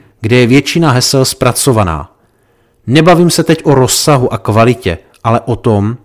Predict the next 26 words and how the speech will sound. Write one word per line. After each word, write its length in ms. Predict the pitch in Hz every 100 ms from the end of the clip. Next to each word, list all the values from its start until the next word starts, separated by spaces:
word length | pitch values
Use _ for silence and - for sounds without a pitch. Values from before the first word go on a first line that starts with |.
| _
že 160 | 107 127
vás 240 | 139 139
může 280 | 156 170 170
někam 340 | 170 156 170 160
posunout 680 | 160 160 - 156 98 82 -
a 100 | 120
nasměrovat. 680 | 123 - - 120 104 78 - _ _ _ _ _ _ _ _ _
To 100 | 175
je 100 | 214
podle 380 | - 165 160 156
mě 320 | 143 135 135
ta 120 | 135
největší 520 | 120 135 160 170 - 180
přidaná 440 | - 147 147 147
hodnota 420 | 131 127 131 135
Wikipedie. 680 | 123 123 - - 98 85 76 _ _ _ _ -
Vytváří 500 | 107 120 139 143 131
rozcestník. 840 | 123 - - 123 - 98 76 - _ _ _ _
Stačí 340 | - 147 - 185
se 140 | 180
podívat 440 | 180 160 170 175
na 120 | 170 143
reference 680 | 123 127 123 110 - 127
ke 120 | -
konkrétnímu 720 | 127 127 123 139 131 147 139
heslu 500 | 101 95 - 101 107